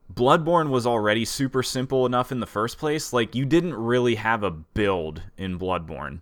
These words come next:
Like, the different thing, no, I see, I know the face you're making.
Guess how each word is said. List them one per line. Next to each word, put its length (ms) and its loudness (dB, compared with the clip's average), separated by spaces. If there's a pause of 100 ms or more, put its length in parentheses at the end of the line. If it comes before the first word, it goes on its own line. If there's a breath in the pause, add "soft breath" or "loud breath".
(600 soft breath)
Like, 380 2
the 220 4
different 420 4
thing, 300 -2
no, 340 2 (300)
I 180 6
see, 460 0
I 100 0
know 160 2
the 100 0
face 300 0
you're 80 -6
making. 420 -6